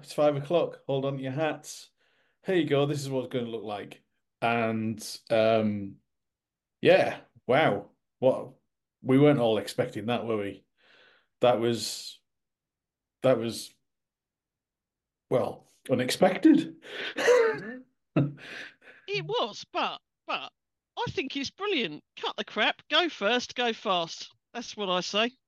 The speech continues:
Speaker 1: Yeah,
Speaker 2: We, we
Speaker 1: I
Speaker 2: did it. It's out there. We all looked at it. We know it's only a livery launch. And we know that when you see a car launch, they cover bits up and, you know, it's not quite what you're gonna see on track anyway. So,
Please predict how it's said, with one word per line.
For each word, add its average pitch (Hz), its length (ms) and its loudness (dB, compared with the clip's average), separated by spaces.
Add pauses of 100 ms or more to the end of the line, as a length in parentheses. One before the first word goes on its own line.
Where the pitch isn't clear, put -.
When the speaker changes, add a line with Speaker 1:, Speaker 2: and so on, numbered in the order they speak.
(280)
Speaker 1:
Yeah, 160 260 4
Speaker 2:
We, 254 160 -4
we 269 160 -2
Speaker 1:
I 302 60 2
Speaker 2:
did 311 200 0
it. 359 280 4
It's 247 180 -4
out 311 260 4
there. 302 260 4
We 294 160 -2
all 311 140 -4
looked 247 280 -6
at 226 80 -8
it. 269 180 -2
We 359 100 -4
know 415 60 -2 (120)
it's 294 200 -4
only 233 300 2
a 202 40 0
livery 196 380 -4
launch. 254 600 -4 (340)
And 302 100 -2
we 349 120 0
know 392 240 0
that 294 160 -6
when 262 120 -4
you 254 140 -2
see 285 280 -2
a 202 60 0
car 165 340 -6
launch, 220 600 -6
they 277 220 -4 (340)
cover 247 260 -8
bits - 420 -10
up 220 260 0
and, 208 260 2 (420)
you 214 140 -2
know, 202 240 2
it's - 240 -4
not 214 260 0
quite 196 340 -4
what 170 200 -12
you're 175 160 -6
gonna 185 180 0
see 190 240 0
on 185 180 -2
track 185 340 -4
anyway. 175 500 -2
So, 240 320 0